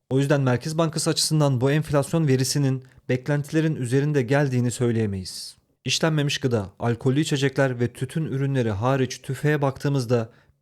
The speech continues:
bir nokta kırk üç seviyesinde. İşte bu nedenle enflasyon beklentilerin üzerinde açıklanmasına rağmen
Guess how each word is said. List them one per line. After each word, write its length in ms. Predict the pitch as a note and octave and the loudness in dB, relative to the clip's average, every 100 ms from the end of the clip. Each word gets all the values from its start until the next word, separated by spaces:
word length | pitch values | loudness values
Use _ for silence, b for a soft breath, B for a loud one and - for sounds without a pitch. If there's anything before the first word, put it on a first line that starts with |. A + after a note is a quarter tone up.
| _ | _
bir 220 | C#3 D3 | 0 2
nokta 320 | C#3 A2+ G#2+ | 0 -4 -6
kırk 260 | - D3+ C#3+ | -4 -4 -2
üç 100 | C3 | -6
seviyesinde. 720 | - B2+ A#2 G#2+ G#2+ G2+ F2+ D#2+ _ _ _ _ _ _ _ _ _ _ _ _ - | -2 0 0 -2 -4 -6 -8 -12 _ _ _ _ _ _ _ _ _ _ _ _ -10
İşte 300 | B2 - A2+ | -8 -4 -2
bu 100 | B2+ | -2
nedenle 500 | C#3+ C3 C3 A#2 A#2 | 0 0 0 -2 -4
enflasyon 580 | A#2+ A#2+ A#2 C3 E3 E3 | -6 -6 -2 -2 -2 -2
beklentilerin 600 | C3 - C3+ C3 D3+ F3 | -4 -2 -4 -4 -4 -4
üzerinde 400 | C3 B2 C3 E3 | -4 -2 -2 -2
açıklanmasına 720 | C3+ - - D3 C#3+ - C3+ | -4 -6 -4 -2 -2 -2 -2
rağmen 400 | A2+ A#2+ C3 A#2 | 0 0 0 -2